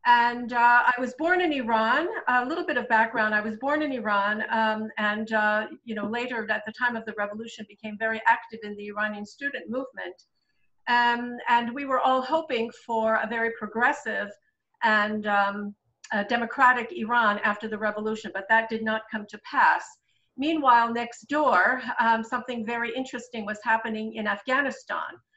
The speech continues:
So as I became increasingly disillusioned with, um, uh, with events and developments in Iran,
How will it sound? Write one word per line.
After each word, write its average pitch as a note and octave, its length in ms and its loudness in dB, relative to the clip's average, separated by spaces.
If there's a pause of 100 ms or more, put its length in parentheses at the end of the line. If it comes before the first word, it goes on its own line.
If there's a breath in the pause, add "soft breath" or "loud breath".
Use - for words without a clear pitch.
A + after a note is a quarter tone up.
(220)
So - 220 -6
as C4+ 220 4
I C#4 160 4
became B3+ 400 -6
increasingly A3+ 840 -6
disillusioned A#3 880 -6 (420 soft breath)
with, A3+ 460 0 (100)
um, G3+ 680 2 (420)
uh, G3+ 340 0
with A3+ 200 0
events B3 500 0
and A3 100 -2
developments A3 540 -2
in A3 100 -4
Iran, G#3+ 560 0